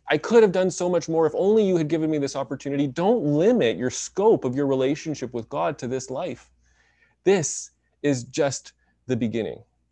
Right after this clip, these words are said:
of you developing your story with God. I had this picture as I was, as I was thinking about where we are now in comparison to where we are and where we're going.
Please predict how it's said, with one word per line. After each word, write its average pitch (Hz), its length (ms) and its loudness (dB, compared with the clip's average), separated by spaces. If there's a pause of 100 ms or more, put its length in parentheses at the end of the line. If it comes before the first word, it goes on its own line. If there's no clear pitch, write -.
(1700)
of 120 140 -2
you 160 320 0
developing 131 720 -4
your 104 160 -6
story 104 560 -6
with 80 200 -14
God. - 300 -18 (3500)
I 127 80 0
had 156 160 2
this 139 140 -2
picture 127 300 -4
as 110 100 -2
I 101 80 2
was, 101 220 -2 (1400)
as 127 140 -2
I 123 60 4
was 117 120 0
thinking 135 320 -2
about 98 400 0 (1040)
where 131 320 4
we 143 140 4
are 120 160 4
now 117 280 0
in 104 80 -2
comparison 113 580 -4
to 107 100 -10
where 101 180 -2
we 95 140 -2
are 98 320 -2
and 101 120 -4
where 98 140 2
we're 92 100 -2
going. 92 320 -2